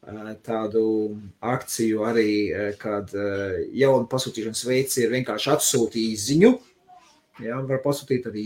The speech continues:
ziņu, jo tad, kad man atnāk īziņa, tad man, protams, ir telefona numurs, no kur viņš nāk, tad es varu arī atzvanīt atpakaļ. Nu, process ir ļoti vienkāršs, jo ļoti bieži cilvēki, ka viņi pa-, grib pasūtīt kaut ko, o, vēl es aizpļāpājos.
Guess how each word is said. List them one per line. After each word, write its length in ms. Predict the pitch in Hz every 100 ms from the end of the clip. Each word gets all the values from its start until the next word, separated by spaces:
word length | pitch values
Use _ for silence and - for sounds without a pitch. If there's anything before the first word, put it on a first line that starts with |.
| 101
ziņu, 320 | 123 156 220 226 _ _ _ _ _ 117
jo 80 |
tad, 200 | 113 127 -
kad 80 | 123
man 140 | 123
atnāk 360 | 127 123 110 131
īziņa, 340 | 147 131 123
tad 100 | 120
man, 120 | 123
protams, 200 | 123 113
ir 100 | 117 113
telefona 320 | 113 110 110
numurs, 320 | 117 143 170
no 80 | 170 147
kur 120 | 120
viņš 220 | 101 - -
nāk, 300 | 127 196 -
tad 140 | 123 113
es 120 | 135 -
varu 180 | 135 135
arī 140 | 127 127
atzvanīt 360 | 127 127 113 143
atpakaļ. 420 | 143 175 151 151 - _ _
Nu, 60 | 151
process 360 | 214 220 202 -
ir 100 | 202
ļoti 160 | 185 180
vienkāršs, 540 | 151 107 - - - -
jo 80 | 147
ļoti 260 | 233 202 196
bieži 260 | 202 -
cilvēki, 400 | - 208 160 196 -
ka 100 | 160
viņi 140 | 151 175
pa-, 240 | 196 160 151 - 175 165 160
grib 160 | 185 180
pasūtīt 440 | 165 - 185 139 -
kaut 200 | 123 -
ko, 140 | 147
o, 160 | - 143
vēl 160 | 127 139
es 120 | - 135
aizpļāpājos. 680 | - 110 - 120 117 107